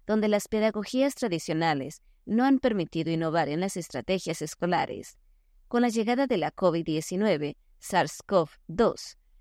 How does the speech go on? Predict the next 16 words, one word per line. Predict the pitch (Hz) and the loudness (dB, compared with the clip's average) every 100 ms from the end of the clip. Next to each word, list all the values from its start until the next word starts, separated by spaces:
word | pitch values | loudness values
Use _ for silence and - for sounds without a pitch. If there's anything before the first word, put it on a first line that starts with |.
| _ | _
se | - - 262 | -8 -2 0
determinó | 247 247 233 233 269 | 2 0 2 2 4
la | 277 | 4
ausencia | 180 - 202 220 262 | 2 0 -2 -2 -2
de | 247 | -2
condiciones | - 143 147 - 190 156 160 | -2 -6 -6 -4 -2 -2 -2
para | - 190 | 0 2
brindar | 180 180 175 202 | 2 0 0 2
una | 220 | 0
enseñanza | 214 202 160 151 156 165 | 0 -2 -4 -4 -4 -2
mediada | 170 175 165 151 | -2 0 0 0
por | - 156 | -2 -4
las | 170 - | -4 -6
tic. | - 220 - _ _ _ _ _ _ _ _ - _ - | -6 -6 -8 _ _ _ _ _ _ _ _ -20 _ 0
En | 185 - | 0 2
tanto, | - 175 147 151 | 2 2 0 -10